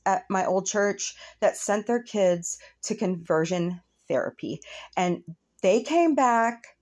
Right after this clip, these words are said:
telling me stories. And I, uh,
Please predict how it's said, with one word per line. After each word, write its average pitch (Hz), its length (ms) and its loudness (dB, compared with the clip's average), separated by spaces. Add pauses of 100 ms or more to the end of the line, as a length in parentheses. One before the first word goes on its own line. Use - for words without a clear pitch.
(460)
telling 202 460 0
me 175 100 2
stories. - 1040 -8
And 208 360 2 (100)
I, 247 800 4
uh, 170 300 4